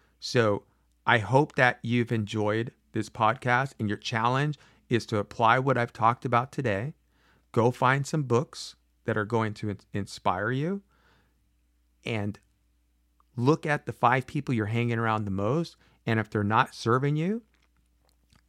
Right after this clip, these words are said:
go find five people that will serve you. Five book authors, five influencers, five professors, five mentors,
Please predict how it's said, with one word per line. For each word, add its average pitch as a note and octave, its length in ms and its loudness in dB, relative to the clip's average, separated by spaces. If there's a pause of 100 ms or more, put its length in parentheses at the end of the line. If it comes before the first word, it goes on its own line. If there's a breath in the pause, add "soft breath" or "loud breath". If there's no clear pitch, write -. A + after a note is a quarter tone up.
go B2 160 4
find A#2+ 400 0
five - 360 -6
people A2 480 -4
that - 220 -8
will B2+ 340 2
serve G#2 400 -4
you. - 160 -10 (340 soft breath)
Five A#2+ 320 4
book - 280 0
authors, - 420 -10
five A#2+ 420 0
influencers, A#2 720 -4
five B2 400 2
professors, A#2+ 680 -4
five A2+ 420 0
mentors, A2+ 480 -2